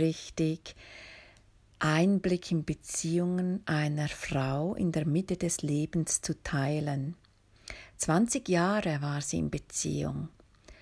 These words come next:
Zwanzig Jahre ist eine lange Zeit.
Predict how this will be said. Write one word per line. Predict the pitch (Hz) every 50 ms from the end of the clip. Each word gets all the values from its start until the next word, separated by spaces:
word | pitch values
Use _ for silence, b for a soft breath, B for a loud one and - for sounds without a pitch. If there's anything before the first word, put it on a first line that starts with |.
| - - - -
Zwanzig | - - 156 156 180 190 - - 202 -
Jahre | - 165 160 160 165 175 175 170 - 160 151 160 175 _ _ _ _ _ _ _ _ _ - - _ _ - - -
ist | - - - - -
eine | 147 139 143 139 139
lange | 139 139 147 165 165 160 160
Zeit. | - - - 165 160 160 160 160 - - - -